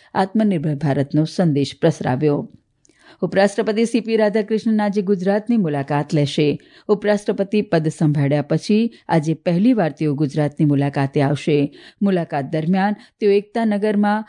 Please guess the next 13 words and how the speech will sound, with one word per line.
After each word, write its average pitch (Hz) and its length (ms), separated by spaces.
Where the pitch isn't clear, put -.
સ્ટેચ્યુ 220 480
ઓફ 269 140
યુનિટી 214 360
ખાતે 214 360
સરદાર 180 420
વલ્લભભાઈ 170 520
પટેલની 196 420
એકસો 180 240
પચાસમી 156 540
જન્મજયંતિ 160 800
ઉજવણીના 196 580
સમાપન 156 500
સમારોહમાં 165 600